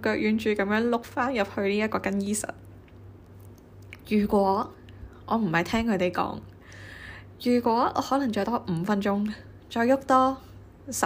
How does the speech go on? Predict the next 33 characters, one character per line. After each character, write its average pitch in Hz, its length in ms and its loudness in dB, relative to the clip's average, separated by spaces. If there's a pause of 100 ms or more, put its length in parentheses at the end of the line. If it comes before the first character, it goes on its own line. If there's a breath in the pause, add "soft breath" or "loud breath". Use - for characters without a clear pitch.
五 190 140 0
分 208 200 2
鐘， 214 220 0 (680 loud breath)
我 - 120 6
諗 339 200 4
我 285 80 6
係 214 140 0
要 196 140 2
爬 - 500 -2
入 160 140 0
去 175 260 -2
咯， 202 140 2 (300)
而 233 40 0 (100)
唔 202 220 0
能 202 220 0
夠 220 120 6
行 165 460 -2
入 185 80 2
去 185 300 0
添。 196 260 0 (1300 loud breath)
咁 427 140 2
所 480 140 2
以 494 140 2
我 269 220 4
覺 262 100 2
得 302 120 2
成 185 240 0
件 190 140 0
事 202 120 -6
係 208 260 0
有 185 100 2
啲 220 240 0
amazing。 220 640 0